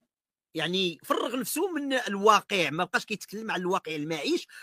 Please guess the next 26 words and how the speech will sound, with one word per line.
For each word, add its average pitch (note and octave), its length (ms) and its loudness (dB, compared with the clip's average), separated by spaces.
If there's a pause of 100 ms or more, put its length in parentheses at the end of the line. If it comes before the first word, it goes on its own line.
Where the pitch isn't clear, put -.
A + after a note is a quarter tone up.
(120)
والواقع G3+ 420 6
المعاش F3 480 2
ديال D#3+ 180 2
المواطن، A#2+ 580 -2
في G#3+ 180 -2
حين D4 220 0
أنه، F#3 500 2 (320)
آه، D#3 240 0
خص، - 280 -8
خص، - 440 -8
خص - 240 -10
البرلمان E3 500 0
يكون، F3+ 420 -2 (300)
آه، D#3+ 760 2
لأن F3 560 4 (480)
كيف A#3 180 4
ما A#3+ 100 12
كنقولوا، G#3+ 720 10 (680)
آه، D#3 800 4 (400)
الواقع G3 540 12
ديال G3 200 10
البرلمان G3 500 8
الحقيقي G3 480 4
هو F#4 180 8
أنه C4+ 360 6
يستمد C4+ 760 6